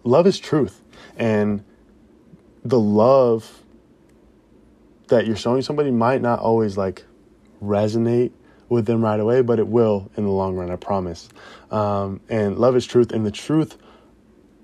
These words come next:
often <laughs> will offend people because it's not exactly what they want to hear, but it's what they need to hear. And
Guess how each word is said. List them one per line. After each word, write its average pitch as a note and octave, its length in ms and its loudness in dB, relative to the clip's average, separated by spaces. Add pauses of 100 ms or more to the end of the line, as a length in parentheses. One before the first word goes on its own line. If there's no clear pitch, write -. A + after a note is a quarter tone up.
often A#2 800 0 (500)
<laughs> - 400 -16
will B2 260 4
offend F#3+ 320 2
people F2+ 380 -6 (280)
because B2 260 2
it's G#2+ 100 -8
not C3 340 0
exactly A2+ 380 -2
what A2 80 0
they A2 80 0
want A2 160 0
to G2+ 40 -2
hear, B2 160 2
but A#2 120 0
it's G2 140 -6
what G#2 80 -4
they G2 100 -4
need G2 180 -4
to F#2+ 80 -4
hear. E2 280 -10 (420)
And G2+ 500 -4